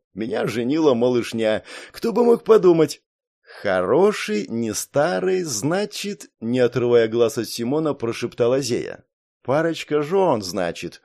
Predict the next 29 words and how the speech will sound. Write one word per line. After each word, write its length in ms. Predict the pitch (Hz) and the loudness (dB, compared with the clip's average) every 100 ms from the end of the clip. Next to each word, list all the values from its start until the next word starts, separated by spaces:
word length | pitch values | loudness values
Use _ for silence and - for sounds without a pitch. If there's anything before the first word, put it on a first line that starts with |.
| - | -8
добавила 540 | 98 104 104 101 107 | -2 0 0 0 0
Тея, 420 | 135 165 156 131 - | 0 0 2 0 -6
заинтересованно 840 | 123 135 127 123 127 135 196 185 165 | -6 -2 -2 -2 -4 -2 -2 -2 -2
поглядывая 640 | 143 120 123 127 127 123 | -2 2 2 4 4 2
на 200 | 117 113 | 2 -2
раскрасневшегося 1040 | 123 123 - 120 117 117 104 113 113 107 117 | -2 -2 -2 -4 -2 -4 -4 -2 -4 -2 0
бойца. 480 | 131 131 85 62 - _ _ _ | 0 0 -4 -6 -10 _ _ _
«Пожалуй, 680 | 131 131 127 220 226 226 208 | 2 2 4 0 0 -2 -4
мы 260 | 175 214 - | -4 -4 0
рассмотрим 720 | 185 214 - 135 175 - 214 | 2 2 0 0 -2 -2 -2
такой 280 | 151 135 139 | -2 2 4
вариант», 500 | 135 104 98 - _ _ _ | 4 4 2 -4 _ _ _
переглянувшись 720 | 120 117 117 117 110 - 107 | -4 -2 -2 -2 -2 -6 -6
с 60 | - | -6
сестрой, 460 | 110 - 139 147 | -8 0 2 2
выдала 400 | 131 117 117 117 | 0 -2 0 0
заключение 600 | 110 95 113 - 117 110 | 0 -2 -6 -4 -4 -2
Зея, 440 | 110 147 160 139 107 - | -4 -2 0 0 -2 -6
лицо 400 | - 117 117 127 | -4 -2 0 0
которой 420 | 113 113 143 131 113 | 0 0 0 0 0
сразу 380 | - 151 117 | 0 0 0
стало 320 | 123 - 123 113 | -2 0 2 2
каким-то 400 | 123 120 107 110 | -2 -4 0 2
отрешённым 800 | 123 120 117 110 123 123 120 120 | 2 -2 -4 -4 -2 0 0 -2
и 20 | |
серьёзным. 640 | 123 156 131 82 60 - _ _ _ - | -2 0 0 -2 -8 -16 _ _ _ -14
«Симон, 460 | - 117 120 92 73 | -10 -4 -2 -2 -4
ты 160 | - | -6
попал! 600 | 139 208 - 175 180 78 | -4 -4 -4 -4 -4 -8